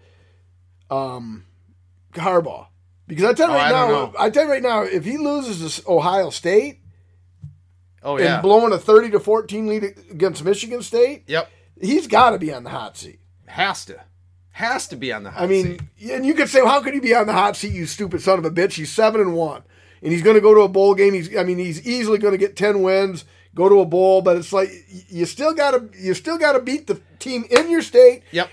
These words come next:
Speaker 1: and then Ohio State, which is your rival.
Speaker 2: Right. And,
Speaker 1: It,
Speaker 2: and
Speaker 1: it
Speaker 2: I mean, I know, you know, I, I, obviously, Michigan State alum, Michigan State fan, but I know inside that,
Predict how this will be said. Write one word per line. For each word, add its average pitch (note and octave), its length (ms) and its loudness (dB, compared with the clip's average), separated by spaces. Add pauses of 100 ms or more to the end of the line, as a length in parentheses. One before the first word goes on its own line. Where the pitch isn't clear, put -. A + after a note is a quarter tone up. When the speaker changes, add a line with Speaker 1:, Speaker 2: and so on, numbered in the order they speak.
(140)
Speaker 1:
and G#3+ 160 6
then A3 120 8
Ohio G3+ 320 8
State, F3+ 260 -2
which E3+ 160 0
is F3 100 -2
your F3 120 2
rival. - 500 -4
Speaker 2:
Right. E3 240 2 (320)
And, F3+ 160 0
Speaker 1:
It, E3+ 140 4
Speaker 2:
and F3+ 100 0
Speaker 1:
it F3+ 40 2
Speaker 2:
I F3+ 100 2
mean, F3+ 180 -4
I F3 140 0
know, E3 540 0 (220)
you D3+ 100 -6
know, B2 360 -8
I, D#3 160 -2
I, D3 180 -6 (300)
obviously, C#3+ 580 -4 (240)
Michigan C#3 300 -12
State C#3 220 -6
alum, B2+ 440 -6 (520)
Michigan C3 280 -16
State B2 240 -10
fan, B2 400 -10 (320)
but C3+ 340 -8
I D#3 220 -2
know D#3+ 360 -4
inside D3 840 -4
that, C3 320 -4